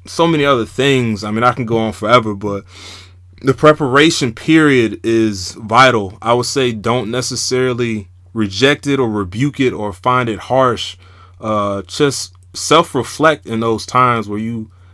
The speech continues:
know God has placed you in a situation of separation, and what what things around you are, can help you prepare or help prepare and shape you into what he needs you to do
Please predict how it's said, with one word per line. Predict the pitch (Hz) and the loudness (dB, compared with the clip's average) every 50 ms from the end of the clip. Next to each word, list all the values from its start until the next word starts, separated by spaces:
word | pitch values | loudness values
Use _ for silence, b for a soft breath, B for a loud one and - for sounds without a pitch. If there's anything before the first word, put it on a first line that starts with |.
| b b b b - | b b b b -10
know | - 107 117 120 113 | -4 0 0 0 0
God | 101 92 110 113 120 120 117 117 | 0 0 2 2 4 4 2 0
has | 110 104 | -2 -4
placed | - - 123 123 120 120 - - | -4 -4 -4 -2 -2 -4 -6 -8
you | 123 120 120 | -6 -4 -4
in | 117 110 | -4 -4
a | 101 | -6
situation | - - 123 110 113 107 113 117 120 120 - 135 123 117 | -4 -6 -8 -6 -6 -4 -4 -4 -4 -4 -6 -8 -8 -8
of | - 98 101 101 101 98 - | -8 -6 -6 -6 -6 -6 -8
separation, | - - 123 120 117 120 110 117 123 127 123 - 143 139 135 - b b b b b b b b | -8 -4 -4 -4 -4 -4 -4 -2 -2 -2 -2 -4 -8 -8 -8 -12 b b b b b b b b
and | 117 104 107 | -8 -8 -4
what | 110 131 143 135 - - - - - - - - - - - | 0 0 0 0 0 -6 -20 -20 -20 -20 -20 -20 -20 -20 -18
what | - 98 104 120 147 170 - - - | -14 -6 2 4 4 4 4 0 -8
things | - - 143 151 165 165 151 131 | -6 -2 -2 0 0 0 0 0
around | 120 110 107 120 131 139 147 151 147 127 | 0 2 2 2 2 4 2 2 0 -2
you | 120 120 117 113 - - | -4 -6 -4 -6 -6 -8
are, | - 92 110 107 90 | -6 -4 -4 -4 -4
can | - - - 117 104 | -8 -8 -6 -6 -6
help | 95 - 139 143 127 - - | -4 -2 0 -2 -2 -2 -6
you | 139 143 127 | -10 -10 -8
prepare | - - 107 - - - 127 131 127 120 113 104 | -8 -10 -12 -10 -6 -4 -2 -2 0 0 -2 -2
or | 76 104 101 95 | -4 -6 -6 -4
help | 120 135 117 | -4 -6 -6
prepare | - 117 - - 139 131 131 127 | -6 -10 -6 -4 -2 -2 0 -2
and | 104 110 101 | -2 -4 -6
shape | - - 139 135 135 131 127 | -6 -2 -2 -2 -2 -2 -4
you | 120 117 107 78 | -10 -10 -8 -8
into | 113 107 - - 107 | -10 -10 -10 -10 -10
what | 101 113 120 110 98 | -6 -6 -6 -6 -6
he | 92 131 123 | -10 -10 -10
needs | 117 117 117 123 127 117 107 | -8 -8 -8 -8 -8 -8 -8
you | 104 117 117 | -10 -12 -12
to | 107 - 104 | -12 -14 -14
do | 104 107 117 117 117 110 110 | -12 -10 -10 -8 -8 -10 -10